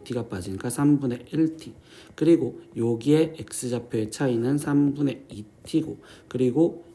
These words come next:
이때 나머지 여기에 X좌표의 차이는 이 T가 되는 거니까 비율은 삼 분의 일 T 대 지금 삼 분의 이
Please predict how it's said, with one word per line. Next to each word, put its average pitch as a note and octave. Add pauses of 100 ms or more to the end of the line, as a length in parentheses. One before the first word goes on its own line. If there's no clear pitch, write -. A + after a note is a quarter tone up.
(100)
이때 D#3+
나머지 A2+ (120)
여기에 A2
X좌표의 A2
차이는 C3
이 A2 (140)
T가 D3
되는 F#2
거니까 G#2 (280)
비율은 -
삼 D3+
분의 C#3+
일 D3+
T -
대 G2 (320)
지금 C3
삼 C#3+
분의 C#3+
이 G#2